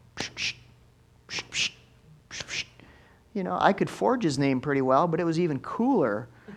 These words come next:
when I had, not that I ever did. It was really cool <laughs> that I could take this little rubber stamp and go,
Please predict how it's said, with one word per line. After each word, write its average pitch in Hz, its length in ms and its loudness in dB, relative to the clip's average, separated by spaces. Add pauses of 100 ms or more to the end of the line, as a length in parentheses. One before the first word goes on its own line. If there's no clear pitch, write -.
(260)
when 151 200 2
I 147 100 6
had, 147 400 4 (840)
not 147 240 6
that 143 100 4
I 139 60 10
ever 123 140 2
did. 143 320 4 (680)
It 160 120 8
was 160 200 8
really 240 320 12
cool 127 480 6 (1300)
<laughs> - 0 - (3000)
that 143 140 8
I 147 80 12
could 147 180 2
take 165 200 6
this 160 180 4
little 170 180 6
rubber 170 260 2
stamp 196 420 -2
and 123 100 -8
go, 117 220 -6